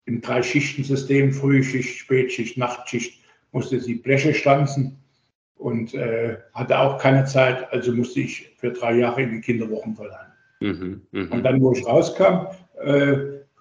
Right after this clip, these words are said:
Speaker 1: musste ich ja, dann wurde ich eingeschult mit sechs Jahren und dann wurde ich das sogenannte Schlüsselkind und musste mich selbst versorgen. Und wenn ich Glück
Speaker 2: Selbst
Speaker 1: hatte, hatte
Speaker 2: versorgen.
Speaker 1: meine Großmutter, äh, äh,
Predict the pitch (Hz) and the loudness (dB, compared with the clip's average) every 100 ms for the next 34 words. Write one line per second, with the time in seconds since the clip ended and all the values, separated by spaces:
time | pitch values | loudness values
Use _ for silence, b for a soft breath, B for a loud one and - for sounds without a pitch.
0 | - 147 143 131 131 - 123 117 127 135 | -4 -2 0 0 2 2 0 -2 -2 -2
1 | - - 135 160 156 196 214 208 160 156 | -2 0 2 2 0 0 0 -2 -8 -2
2 | 180 180 - 170 175 185 175 - b b | -2 -2 0 4 4 2 -2 -4 b b
3 | - 123 135 135 143 127 - 107 - - | -8 0 2 2 2 0 0 -2 -6 -20
4 | _ _ _ 147 139 120 113 107 156 156 | _ _ _ 0 0 0 -2 -2 0 2
5 | 160 - 165 - - - _ _ 127 120 | 2 4 2 2 -8 -18 _ _ -2 2
6 | 131 - 123 117 113 113 - - - - | 2 2 -2 -2 -4 -6 -8 -8 -6 -4
7 | 113 - _ _ _ _ _ _ _ - | -6 -6 _ _ _ _ _ _ _ -6
8 | 123 120 131 - 139 143 131 123 135 135 | -4 0 4 4 4 4 4 4 2 2
9 | 127 127 131 135 135 143 139 - B B | 2 2 4 4 4 2 2 0 B B
10 | B - 120 123 123 120 123 117 123 | B -4 2 4 4 2 0 0 0